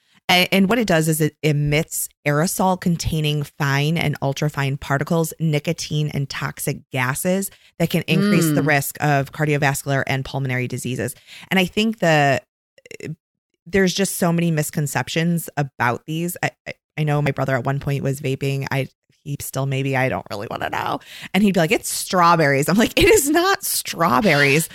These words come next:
Speaker 2: <sighs>
Speaker 1: Um, but they, they're marketed to be very
Speaker 2: Yeah.
Speaker 1: benign. And that's just simply not the case. And the risk, the kind of what we know about vaping, it's still so early in, um, in knowing kind of the,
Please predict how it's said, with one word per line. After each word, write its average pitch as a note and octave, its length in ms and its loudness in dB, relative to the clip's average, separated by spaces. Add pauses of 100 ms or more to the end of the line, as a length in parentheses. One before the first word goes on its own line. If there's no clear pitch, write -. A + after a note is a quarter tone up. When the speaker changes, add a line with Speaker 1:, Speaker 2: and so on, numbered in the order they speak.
(140)
Speaker 2:
<sighs> - 200 -6
Speaker 1:
Um, F#3 320 6
but G#3 120 2
they, A#3+ 200 2 (260)
they're F#3+ 380 4
marketed E3+ 640 2
to F3+ 100 0
be D3+ 260 2
very D3+ 380 2
Speaker 2:
Yeah. G3 60 2
Speaker 1:
benign. C3 600 0 (480)
And D3+ 380 4
that's D3 180 0
just - 200 -2
simply D3 260 0
not C3+ 180 0
the - 60 -8
case. - 380 -4
And D#3 240 0 (180)
the F3+ 140 2
risk, G#3 300 0
the D#3+ 380 0 (220)
kind G#3+ 100 0
of F#3+ 100 0
what E3 180 2
we D#3 120 0
know C#3 360 2
about D#3+ 260 2
vaping, D3+ 300 0
it's - 140 -10
still C#3+ 200 -2
so C#3 680 2 (240)
early D3+ 460 0
in, C3 520 -2
um, C3 460 -4 (720)
in E3 160 2
knowing D3+ 260 4
kind D#3 140 0
of D3 100 -2
the, C3+ 240 2